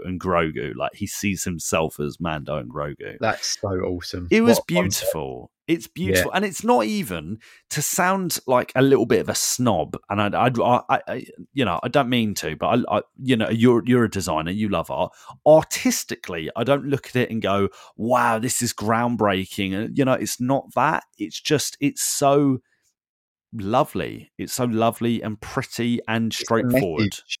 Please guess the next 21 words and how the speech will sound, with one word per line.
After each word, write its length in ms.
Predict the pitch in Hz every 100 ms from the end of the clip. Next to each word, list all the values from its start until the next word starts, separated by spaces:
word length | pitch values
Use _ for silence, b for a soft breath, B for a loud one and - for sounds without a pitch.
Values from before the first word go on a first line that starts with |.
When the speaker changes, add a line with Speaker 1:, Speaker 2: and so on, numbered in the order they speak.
| _
Speaker 2:
that's 260 | 110 107 -
behind 580 | - - 117 117 113
it 200 | 98 90 -
Speaker 1:
Yeah. 180 | 113 -
Speaker 2:
is 540 | 104 98 95 - - _ - _ _
beautiful. 720 | 113 107 101 - 62 67 - _ _
Speaker 1:
Yeah. 180 | 107 104
Speaker 2:
It, 60 | - _ _ -
and 160 | 117 120
that's 80 | 131
Speaker 1:
I 40 |
Speaker 2:
what 60 | 180
Speaker 1:
don't 140 | 240
mean 140 | 226 214
that 120 | 185
against 360 | 147 175 135 -
the 80 | 143
artist, 440 | 151 - 82 -
by 120 | 85
the 60 | 69
way. 280 | 64 64 87